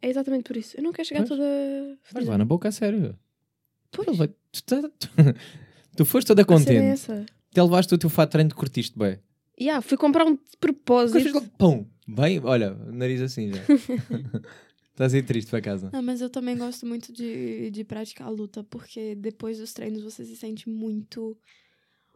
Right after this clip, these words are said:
Speaker 3: muito leve, tipo, desestressado completamente. Porque
Speaker 1: Claro,
Speaker 3: você
Speaker 1: gastaste
Speaker 3: deixa
Speaker 1: já a energia toda a tentar
Speaker 3: Sim,
Speaker 1: não levar na boca.
Speaker 3: principalmente, principalmente porque lá no jiu-jitsu meu irmão vai, então, tipo, eu posso descontar minha raiva nele também.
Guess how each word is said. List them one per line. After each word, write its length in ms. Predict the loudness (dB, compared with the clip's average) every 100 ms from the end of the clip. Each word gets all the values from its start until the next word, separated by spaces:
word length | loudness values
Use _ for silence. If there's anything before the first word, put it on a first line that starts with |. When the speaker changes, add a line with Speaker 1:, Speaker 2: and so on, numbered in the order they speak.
| -8
Speaker 3:
muito 360 | -2 -2 -2
leve, 260 | -2 -2 -4
tipo, 540 | -10 _ -10 -10 -10 -12 -14 _ _ -16
desestressado 880 | -8 -6 -4 -6 -6 -6 -4 -6 -6
completamente. 720 | -6 -6 -6 -6 -6 -6 -8 -8
Porque 120 | -4 -2
Speaker 1:
Claro, 0 | 2
Speaker 3:
você 60 | 2
Speaker 1:
gastaste 280 | 4 2 2
Speaker 3:
deixa 80 | 2
Speaker 1:
já 80 | 4
a 60 |
energia 300 | 4 4 2
toda 180 | 2 0
a 20 |
tentar 380 | 2 6 8 8
Speaker 3:
Sim, 40 | 8
Speaker 1:
não 140 | 6
levar 200 | 4 2
na 100 | 2
boca. 100 | 2 4
Speaker 3:
principalmente, 840 | 4 4 2 0 0 2 0 -2
principalmente 680 | -2 -2 0 0 2 0 -2
porque 840 | -6 -6 -2 0 2 2 2 2 0
lá 120 | -2
no 140 | -2
jiu-jitsu 380 | -2 -2 -4 -4
meu 120 | -2
irmão 360 | 0 0 -2 -2
vai, 300 | -2 -2 -2
então, 340 | -2 -4 -6 -8
tipo, 180 | -6
eu 120 | -6 -6
posso 360 | -8 -10 -12
descontar 360 | -16 -12 -12 -8
minha 100 | -8
raiva 200 | -8 -6
nele 400 | -4 -4 -6 -10
também. 400 | -10 -8 -6 -8